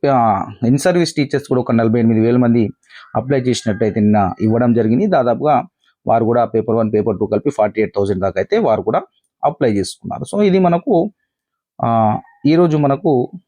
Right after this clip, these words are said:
ప్రధాన దినపత్రికలు వచ్చినటువంటి విద్యా ఉద్యోగ సమాచారం అయితే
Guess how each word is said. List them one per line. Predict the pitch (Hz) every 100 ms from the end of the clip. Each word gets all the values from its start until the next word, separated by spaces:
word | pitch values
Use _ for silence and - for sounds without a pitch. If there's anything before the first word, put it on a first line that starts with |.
| _ _ 127
ప్రధాన | 131 160
దినపత్రికలు | 151 135 131 127 120 123
వచ్చినటువంటి | 107 - 110 107 107 120 - _ _ _ _
విద్యా | 107 139 151 196
ఉద్యోగ | 156 135 123
సమాచారం | 107 113 117 110 113 113
అయితే | 104 131 107